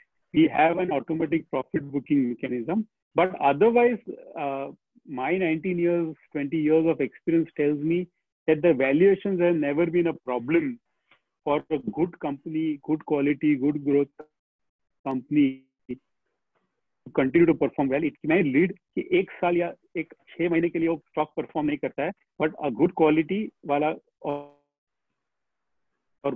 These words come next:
good growth वाला company over a five-year rolling, ten-year rolling has always delivered good returns. So बीच बीच में अगर वैल्यूएशन महंगा भी हो गया, तो if the fundamentals are in place, we really don't get out of the stock. We keep it. हो सकता है वो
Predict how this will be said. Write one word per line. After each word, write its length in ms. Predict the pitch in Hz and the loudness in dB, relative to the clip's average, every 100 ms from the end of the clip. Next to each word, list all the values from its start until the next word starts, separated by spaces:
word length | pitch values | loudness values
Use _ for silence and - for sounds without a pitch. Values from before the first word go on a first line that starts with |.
| 117 | -2
good 160 | 156 - 127 | -4 -2 2
growth 280 | 151 185 | 4 4
वाला 320 | 170 156 156 147 | 2 0 -2 -4
company 440 | 135 135 - 185 | -8 -8 -10 -4
over 240 | 170 160 160 | -2 0 -2
a 40 | |
five-year 440 | - 139 151 160 | -2 -2 2 2
rolling, 260 | 156 143 147 | 2 0 -2
ten-year 240 | 147 143 156 | -4 -4 -2
rolling 180 | 143 147 | -2 -2
has 80 | |
always 240 | 131 131 135 | -4 -4 -4
delivered 320 | 131 127 117 | -4 -6 -8
good 120 | 120 - | -12 -14
returns. 180 | - 123 _ _ _ _ 185 | -16 -16 _ _ _ _ 0
So 140 | 196 - - | 0 -2 0
बीच 220 | 196 - | 2 2
बीच 180 | 202 - | -2 2
में 60 | |
अगर 100 | 208 | 4
वैल्यूएशन 380 | 180 160 180 202 | 4 4 2 0
महंगा 220 | 156 139 | 0 2
भी 80 | 185 | 2
हो 100 | 190 | 2
गया, 180 | 160 143 - _ - | 0 -4 -12 _ -6
तो 240 | 170 - - | -6 -8 -6
if 120 | 170 156 | -6 -4
the 100 | 151 151 | -6 -4
fundamentals 580 | 143 156 190 196 196 185 | -4 -2 0 -2 -2 -2
are 140 | 175 | -2
in 120 | 175 147 - | -4 -6 -6
place, 340 | 139 131 127 _ 233 165 | -4 -4 -8 _ -18 -8
we 200 | 147 160 | -4 -2
really 340 | 143 156 170 | 0 -2 -2
don't 260 | 156 165 147 | -2 -4 -2
get 160 | 127 117 | -4 0
out 140 | 175 170 | 0 0
of 120 | 156 | -2
the 100 | 156 147 | -4 -8
stock. 280 | - 135 165 _ _ _ _ - | -8 -10 -10 _ _ _ _ -8
We 100 | 147 | -4
keep 320 | - 226 190 | 0 0 2
it. 140 | 165 - | -2 0
हो 80 | 185 | -2
सकता 280 | 185 175 196 | -2 -2 0
है 60 | 196 | 0
वो 160 | 190 | 0